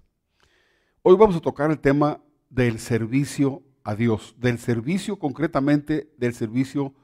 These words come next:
a Cristo Jesús nuestro Señor. Yo tengo el privilegio y el gozo, eh, que no cambiaría por nada en el mundo, de estar sirviendo a Cristo Jesús.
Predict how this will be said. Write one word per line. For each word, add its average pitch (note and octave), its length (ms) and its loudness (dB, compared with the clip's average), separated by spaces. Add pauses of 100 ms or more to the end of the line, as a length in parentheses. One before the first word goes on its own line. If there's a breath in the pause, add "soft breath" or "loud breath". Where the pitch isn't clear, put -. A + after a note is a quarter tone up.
(280)
a - 120 -14
Cristo C3+ 360 -2
Jesús A#2+ 480 -6
nuestro A2 300 -4
Señor. F#2 340 -12 (2500)
Yo F3 160 6
tengo G#3 300 8
el F#3+ 120 8
privilegio D3 840 2 (260)
y B2 200 -4
el A#2+ 120 0
gozo, D#3 640 4 (840)
eh, B2 440 -4
que C#3+ 120 0
no D#3+ 140 4
cambiaría E3+ 420 4
por E3 160 6
nada D3+ 320 6
en D3 120 2
el C3 100 2
mundo, C3 480 -2 (1120)
de C3 120 0
estar D#3+ 260 2
sirviendo D3 460 2
a - 80 -8
Cristo C3 320 -6
Jesús. A2 500 -16